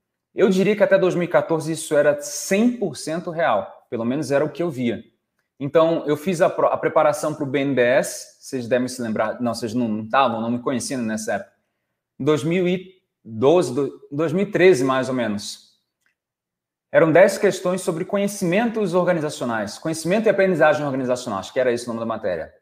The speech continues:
As dez questões saíram de um artigo de uma professora da U N B. E aí eu fui conhecer o trabalho dessa professora da U N B. Daí eu percebi que o, os artigos dela caíam bastante. Pararam de cair.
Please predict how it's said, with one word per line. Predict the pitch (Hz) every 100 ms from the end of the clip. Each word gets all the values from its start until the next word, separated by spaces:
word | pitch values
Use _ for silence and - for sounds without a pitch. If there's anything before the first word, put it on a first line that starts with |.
| _ _ _ _ _ _ _ _
As | 139 123
dez | 175 202 -
questões | 208 185 180 190
saíram | 185 170 165
de | 151 160 160 - _ _
um | 240 302 339 - - _
artigo | - 208 - 180 160 147 160 - _ _ -
de | 135
uma | 160
professora | 156 156 147 - 147
da | 139
U | 139
N | 135
B. | 123 104 - - _ _ _ _ _ _ _
E | 208
aí | 190
eu | 185
fui | 196
conhecer | 190 196 190 180
o |
trabalho | 170 170 139 131
dessa | 135 135
professora | 131 127 135 127 127
da | 123
U | 123
N | 127
B. | 120 104 - - _ _
Daí | - 117
eu | 120
percebi | 147 143 160 131 156
que | 156 165
o, | 170 147 117
os | 123 135
artigos | 120 - 170 156
dela | 120 127
caíam | 135 127 127
bastante. | 131 135 - 139 131 - - _ _ _ _ _ _ _ _ _ _ _
Pararam | 160 156 151 139
de | 123
cair. | 123 104 98 -